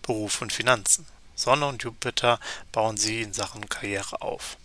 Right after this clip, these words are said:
Sie punkten mit kreativen Ideen und haben richtig Glück. Bei Verhandlungen um Preise, Gehalt oder Vertragskonditionen lohnt es sich, hart zu bleiben und anspruchsvoll zu sein. Risikoreichen Herausforderungen gehen Sie bewusst aus dem Weg, Sie gehen lieber auf Nummer sicher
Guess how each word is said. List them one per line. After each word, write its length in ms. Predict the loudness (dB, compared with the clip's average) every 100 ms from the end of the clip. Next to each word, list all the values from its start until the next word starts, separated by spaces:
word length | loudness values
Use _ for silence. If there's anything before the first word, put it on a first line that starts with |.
| -8
Sie 160 | -6 -2
punkten 260 | -4 -4
mit 120 | -6
kreativen 480 | -2 0 0 -2 -4
Ideen 320 | 0 6 6
und 200 | 6 -2
haben 200 | -6 -6
richtig 320 | -6 -4 -6 -6
Glück. 320 | -8 -6 -12 -12 -18 -4
Bei 120 | 0
Verhandlungen 540 | 2 4 4 0 -6
um 80 | -8
Preise, 580 | -2 6 8 8 4 0 -8
Gehalt 400 | -4 2 2 2
oder 120 | -6
Vertragskonditionen 1080 | -6 0 2 2 -2 -2 0 2 2 -4 -8
lohnt 200 | -6 8
es 80 | 8
sich, 200 | 8 0 -6 -12 -12
hart 260 | 2 4
zu 140 | 6 4
bleiben 340 | 8 8 8 0
und 120 | -6
anspruchsvoll 600 | 0 0 2 -2 0 0
zu 240 | 0 -2
sein. 240 | -6 -10 -14 -18 -16 -14 -4
Risikoreichen 720 | 0 0 0 -4 4 4 4
Herausforderungen 680 | -2 0 2 2 0 -4 -6
gehen 200 | -4 0
Sie 160 | 0 0
bewusst 420 | -2 -4 2 2
aus 120 | 2
dem 200 | -2 -2
Weg, 280 | 2 2 2 -10 -10 -4
Sie 160 | 0 2
gehen 160 | 2 0
lieber 240 | 0 2
auf 160 | 0 -4
Nummer 240 | -2 -2
sicher 340 | 0 2 0